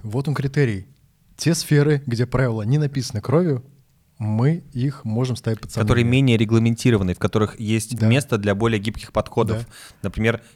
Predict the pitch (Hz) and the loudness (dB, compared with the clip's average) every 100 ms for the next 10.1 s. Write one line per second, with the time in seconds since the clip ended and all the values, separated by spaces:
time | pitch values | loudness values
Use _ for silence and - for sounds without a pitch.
0 | - 113 117 110 110 101 107 107 101 120 | -4 -4 -2 -4 -2 0 0 0 -2 -2
1 | - 131 104 98 107 101 107 113 - 104 | 0 0 -2 -2 -2 -2 0 -2 -4 -10
2 | 90 - - 95 95 95 101 101 98 - | -10 -10 -8 -8 -8 -8 -4 -4 -4 -6
3 | 95 98 - 107 - - - 101 - 123 | -4 -2 0 -2 -2 -16 -2 -2 0 -2
4 | 107 92 - _ - 104 127 170 - _ | -2 -4 -6 _ -4 0 0 -2 -12 _
5 | _ _ - - 120 110 - 98 90 - | _ _ -6 -4 -6 -6 -4 -2 -2 -4
6 | _ - 104 98 87 - 117 113 120 - | _ -10 -4 -4 -4 -4 -2 0 -2 -2
7 | 143 104 - 90 85 95 101 92 87 - | -2 -2 -2 -4 -2 0 0 0 -6 -4
8 | 95 - 87 85 - - 131 156 151 143 | -6 -6 -12 -6 0 2 4 4 4 2
9 | 127 120 151 139 - 120 135 131 123 110 | 2 2 4 4 4 4 4 6 4 4